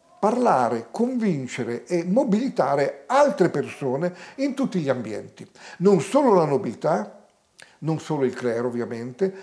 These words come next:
ma anche altri ambienti molto penetrati già allora purtroppo da, dagli agenti rivoluzionari. Pensiamo per esempio, eh, ho già detto, all'ambiente militare, ma pensiamo anche all'ambiente della magistratura, all'ambiente degli avvocati.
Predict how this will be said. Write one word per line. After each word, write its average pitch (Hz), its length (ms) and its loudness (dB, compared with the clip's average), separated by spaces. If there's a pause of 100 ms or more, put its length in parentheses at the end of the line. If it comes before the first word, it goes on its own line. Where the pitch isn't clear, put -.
(220)
ma 165 200 2
anche 254 460 2
altri 226 320 2
ambienti 180 440 -2
molto 226 440 0
penetrati 160 680 0
già 147 220 2
allora 147 380 2
purtroppo 135 640 -6 (260)
da, 123 380 -2
dagli 127 260 -2
agenti 131 340 -2
rivoluzionari. 120 800 -6 (440)
Pensiamo 180 400 4
per 151 140 0
esempio, 170 600 4
eh, 127 220 -2
ho 117 300 -8
già 143 160 -4
detto, 139 440 0
all'ambiente 131 520 -2
militare, 196 600 2 (220)
ma 135 140 -4
pensiamo 143 400 -2
anche 180 240 0
all'ambiente 139 560 2
della 135 200 0
magistratura, 135 920 2 (320)
all'ambiente 135 580 -2
degli 135 220 -4
avvocati. 127 720 0